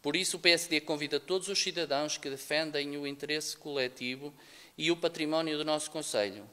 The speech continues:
participando nas próximas eleições autárquicas, independentemente da ideologia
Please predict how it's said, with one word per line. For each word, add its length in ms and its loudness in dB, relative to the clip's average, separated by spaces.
participando 520 2
nas 200 -2
próximas 480 0
eleições 440 -2
autárquicas, 960 -2
independentemente 920 -4
da 160 -2
ideologia 880 -4